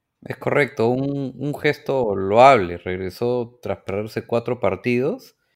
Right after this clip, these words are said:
acarreó para ciento veintiséis yardas, o sea, la máxima marca en, en un partido esta temporada para él. Y también anotó un touchdown. Creo que, que, creo que fue el único touchdown de los, de los Browns.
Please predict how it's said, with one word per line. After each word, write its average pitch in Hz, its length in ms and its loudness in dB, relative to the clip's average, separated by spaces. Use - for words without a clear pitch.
acarreó 117 600 0
para 110 220 -2
ciento 143 320 -6
veintiséis 123 400 -6
yardas, 127 240 -2
o 104 80 -6
sea, 110 100 2
la 101 140 2
máxima 156 480 0
marca 151 480 -2
en, 110 160 -6
en 120 140 -2
un 160 100 0
partido 165 340 0
esta 165 200 -2
temporada 135 420 0
para 98 240 -2
él. 147 320 -4
Y 110 100 -4
también 151 320 -2
anotó 190 300 0
un 208 160 -2
touchdown. 92 560 -2
Creo 143 160 0
que, - 120 -16
que, 120 200 -8
creo 180 180 0
que 160 80 -2
fue 160 140 -4
el 170 80 -2
único 175 580 -4
touchdown 151 380 -2
de 151 80 -2
los, 117 380 -4
de 117 80 0
los 110 240 -4
Browns. 147 540 -2